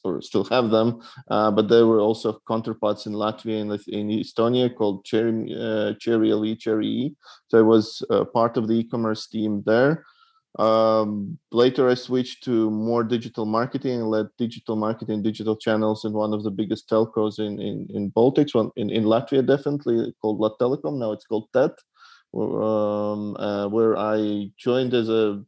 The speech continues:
digital marketing manager and then built up the whole digital marketing team and pretty much set up all the processes and, and tool stack and so on. Uh, then later I switched to, um,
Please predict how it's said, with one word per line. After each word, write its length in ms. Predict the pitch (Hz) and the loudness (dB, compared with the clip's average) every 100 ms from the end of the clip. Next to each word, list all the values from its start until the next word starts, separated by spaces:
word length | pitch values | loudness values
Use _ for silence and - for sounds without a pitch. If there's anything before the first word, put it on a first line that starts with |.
| - | -10
digital 320 | 113 - 110 | -10 -4 -2
marketing 480 | 110 110 117 104 110 | -2 -4 -6 -6 -4
manager 400 | 135 131 131 120 | -2 0 0 0
and 120 | 107 | 0
then 260 | 107 104 | -2 -2
built 200 | 101 107 | -2 -2
up 200 | 104 104 | -2 -4
the 60 | 98 | -6
whole 200 | - 110 | -6 -6
digital 320 | 107 101 110 | -6 -6 -6
marketing 480 | 107 113 107 107 104 - | -4 -6 -8 -8 -8 -4
team 240 | 110 104 | -2 0
and 340 | 101 98 95 - | -2 -2 -6 -10
pretty 220 | - 101 | -8 -2
much 360 | 104 98 - - _ _ - | 0 0 -4 -16 _ _ -8
set 280 | - 113 | 0 2
up 160 | 107 101 | 2 2
all 100 | 110 | 2
the 120 | 104 | 2
processes 580 | - 113 110 110 110 104 | 2 2 2 0 0 0
and, 220 | 101 92 | -2 -2
and 160 | 98 98 | -4 0
tool 180 | 117 113 | 0 0
stack 360 | - 98 101 | 0 -2 0
and 140 | 98 98 | -6 -6
so 120 | - | -2
on. 260 | 143 170 - - - - - _ _ _ | 0 0 -4 -20 -20 -20 -20 _ _ _
Uh, 320 | 120 120 120 117 | 2 4 4 4
then 140 | 123 | 4
later 360 | 120 135 143 139 | 4 4 4 2
I 80 | 127 | 2
switched 560 | 127 127 127 - - | 0 -2 -2 -2 -10
to, 500 | - 117 120 117 117 113 - 123 | -2 2 4 4 4 2 -4 -6
um, 840 | 104 107 107 107 104 104 98 - | -2 0 0 -2 -4 -6 -8 -12